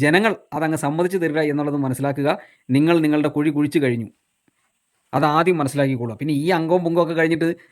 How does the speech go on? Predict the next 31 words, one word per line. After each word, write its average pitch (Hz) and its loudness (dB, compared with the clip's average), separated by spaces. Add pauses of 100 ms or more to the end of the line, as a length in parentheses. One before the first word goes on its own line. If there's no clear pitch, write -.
(220)
എല്ലാവരും 160 4
ഓരോരുത്തരായിട്ട് 160 0
തിരിച്ചൊരു 160 -2
വാർഡിലേക്കല്ല 175 0
ചെല്ലുന്നത്. 180 0 (200)
അവിടെ 113 -8
ഗ്രാമസഭയുണ്ട്, 151 -2 (380)
വാർഡ് 120 -2
സമിതികളിലുണ്ട്, 175 2 (300)
നിങ്ങളുടെ 131 0
ഉത്തരവാദിത്തങ്ങളുണ്ട്, 185 2 (240)
കിടപ്പ് 131 -2
രോഗികളുണ്ട്, 196 0 (720)
ക്ലോറിനേഷൻ 170 2
തൊട്ട് 156 -4
ചെയ്യാനുണ്ട്. 147 -2 (220)
ഇതൊക്കെ 131 -2
ചെയ്യേണ്ടി 139 0
വരുമോ 139 -2
ഇല്ലയോ 131 -2
എന്നുള്ളത് 127 -6 (320)
സമരം 127 -2
കഴിഞ്ഞ് 135 -2 (220)
ഈ 139 0
ആൻറ്റിമാരൊക്കെ 139 -2
അങ്ങോട്ട് 127 -4
ചെന്ന് 123 -2
കഴിയുമ്പോൾ 127 -4
മനസ്സിലാവും. - -14 (300)
അപ്പോൾ 120 -2
അതുകൊണ്ട് 143 0